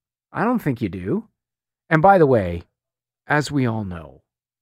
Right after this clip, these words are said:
those breakfast morning sandwiches, generally speaking,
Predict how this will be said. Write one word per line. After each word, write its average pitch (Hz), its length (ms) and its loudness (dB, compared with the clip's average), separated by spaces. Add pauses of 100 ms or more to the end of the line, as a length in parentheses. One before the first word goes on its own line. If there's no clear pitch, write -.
(1500)
those 123 160 -4
breakfast 143 500 -6
morning 107 520 -6 (760)
sandwiches, 127 840 -8 (300)
generally 110 420 -6
speaking, 151 520 -8